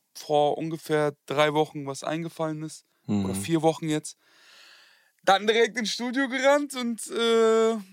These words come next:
Speaker 1: viel geschrieben, viel gemacht, eine Woche Pause gemacht, dann aufgenommen. Ich bin fertig, Bruder.
Speaker 2: Ich hab gesehen in deiner Story, sechs von
Speaker 1: Ja.
Speaker 2: sechs.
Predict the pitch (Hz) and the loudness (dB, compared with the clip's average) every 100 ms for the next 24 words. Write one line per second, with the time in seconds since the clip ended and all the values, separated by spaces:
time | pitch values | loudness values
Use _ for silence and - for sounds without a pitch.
0 | 180 _ _ - - 165 190 220 190 202 | _ _ _ -20 -18 -14 -6 -4 -2 -2
1 | - 208 226 214 208 190 208 202 196 214 | -2 -2 -2 -2 -4 -4 -6 -2 2 2
2 | - - 196 196 190 190 180 196 208 180 | 0 0 2 2 0 -2 -2 2 2 0
3 | 190 196 196 196 180 180 196 - 190 190 | -4 -4 -2 -4 -2 0 -2 -4 -6 -6
4 | 180 170 - 170 - 160 160 - - _ | -4 -8 -10 -12 -4 -2 -2 -6 -12 _
5 | 117 120 - 123 - 123 110 120 110 101 | -12 -8 -2 -2 2 4 6 6 6 4
6 | 95 - 92 90 87 87 113 120 - 113 | 2 0 0 0 -2 -4 -4 -6 -8 -2
7 | 110 127 110 - - | 0 2 0 -2 -12